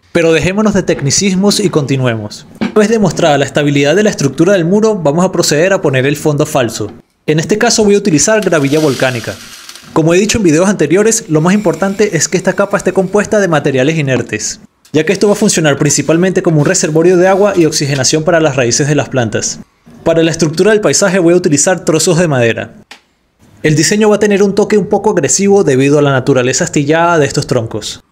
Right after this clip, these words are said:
Me preguntan, a mí me gusta porque deja la sensación de destrucción que deja un árbol caído dentro del bosque.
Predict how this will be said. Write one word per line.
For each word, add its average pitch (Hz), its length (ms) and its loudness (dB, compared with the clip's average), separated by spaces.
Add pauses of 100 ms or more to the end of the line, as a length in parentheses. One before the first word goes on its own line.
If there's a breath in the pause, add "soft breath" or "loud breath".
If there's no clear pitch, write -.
(400)
Me - 60 -2
preguntan, 220 480 0
a 156 40 2
mí 147 120 2
me 165 80 2
gusta 190 260 0
porque 156 240 -2
deja 135 180 -2
la 180 80 0
sensación 135 480 -2
de 139 100 0
destrucción 165 580 -2
que 151 100 0
deja 123 180 -2
un 143 80 -2
árbol 143 280 2
caído 127 360 2
dentro 139 280 0
del 120 120 0
bosque. 113 400 -4